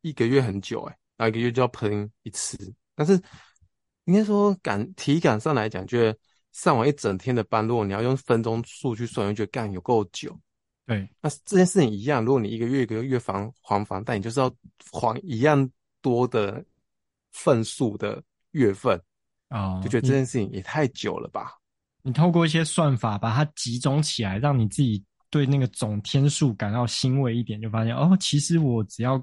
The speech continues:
Speaker 2: 工作多少天，这件事情就搞定了。
Speaker 1: 没有，我算完之后，我是觉得，哦，干，还太久了吧。
Speaker 2: 啊，更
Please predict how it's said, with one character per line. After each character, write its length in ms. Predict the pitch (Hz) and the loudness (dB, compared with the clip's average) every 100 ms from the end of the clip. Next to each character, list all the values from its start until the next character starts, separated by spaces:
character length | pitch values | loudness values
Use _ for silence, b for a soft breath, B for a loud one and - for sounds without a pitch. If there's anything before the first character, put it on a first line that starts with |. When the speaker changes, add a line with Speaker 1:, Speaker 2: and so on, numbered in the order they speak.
| - - | -6 -2
Speaker 2:
工 200 | 147 151 | 2 2
作 380 | 151 123 107 - _ | 2 -2 -4 -8 _
多 160 | - 139 | -4 -2
少 240 | 143 101 92 | 0 -4 -4
天， 260 | - 123 143 156 _ | -6 -4 -6 -12 _
这 100 | - | -2
件 80 | 139 | 0
事 60 | 127 | 2
情 120 | 123 | 2
就 120 | 123 - | 2 0
搞 220 | - 92 98 | -2 -2 -2
定 200 | 156 113 | -2 -2
了。 140 | 113 120 _ _ _ _ | -6 -12 _ _ _ _
Speaker 1:
没 100 | - | 0
有， 180 | 107 95 | 0 0
我 60 | 95 | -2
算 220 | - 127 | 2 2
完 140 | 92 | 2
之 100 | 90 | 0
后， 80 | 104 | -2
我 80 | 92 | -2
是 300 | - 110 101 - - | -4 -4 -4 -8 -10
觉 140 | 117 | -8
得， 60 | 139 | -6
哦， 80 | - | -2
干， 300 | 165 156 117 | 0 0 -2
还 220 | - 120 | -4 -6
太 220 | - 170 135 | -4 -2 -2
久 320 | - 107 101 | -2 2 2
了 120 | 101 | 2
吧。 240 | 104 127 | 4 6
Speaker 2:
啊， 180 | 135 170 - | 6 2 0
更 120 | 196 | 0